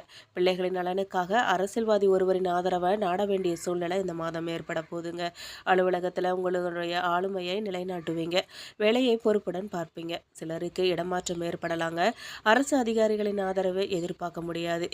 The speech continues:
இந்த மாத பிற்பகுதியில அலுவலக பணியில சறுக்கல்கள் உண்டாகலாம். கொஞ்சம் கவனத்தோட சமாளிக்கணும் நீங்க.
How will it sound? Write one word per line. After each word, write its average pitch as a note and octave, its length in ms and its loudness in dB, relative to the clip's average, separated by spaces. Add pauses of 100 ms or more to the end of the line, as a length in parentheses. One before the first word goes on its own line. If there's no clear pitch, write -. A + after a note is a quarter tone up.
இந்த E3 140 -4
மாத E3+ 400 -4
பிற்பகுதியில F3 640 -6 (420)
அலுவலக B3+ 500 4
பணியில G#3+ 440 6 (120)
சறுக்கல்கள் G#3 560 2 (200)
உண்டாகலாம். E3+ 500 -2 (200)
கொஞ்சம் F3 320 -4
கவனத்தோட F3 500 -2 (220)
சமாளிக்கணும் E3+ 640 -4
நீங்க. E3+ 180 -4